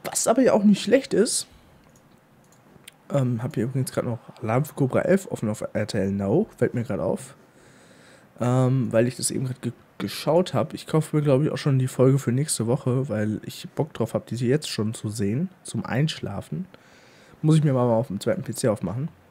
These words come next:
So, na gut, das war jetzt ein bisschen bullshittig. So,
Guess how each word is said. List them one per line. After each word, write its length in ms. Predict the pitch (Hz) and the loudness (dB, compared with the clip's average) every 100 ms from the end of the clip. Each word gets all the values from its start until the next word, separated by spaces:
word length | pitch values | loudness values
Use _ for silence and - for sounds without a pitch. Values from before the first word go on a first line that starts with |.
| - _ _ _ - - - - _ _ _ _ _ _ _ _ _ - | -20 _ _ _ -20 -20 -20 -20 _ _ _ _ _ _ _ _ _ -6
So, 400 | - - 120 - - | -2 0 0 -2 -2
na 220 | 147 147 | 2 2
gut, 320 | 117 - - | 2 -4 -2
das 140 | 131 | 2
war 80 | 107 | 2
jetzt 120 | 104 | 2
ein 60 | 107 | 0
bisschen 160 | 107 123 | -2 2
bullshittig. 420 | 165 170 160 156 | 2 4 -2 -2
So, 140 | - | -4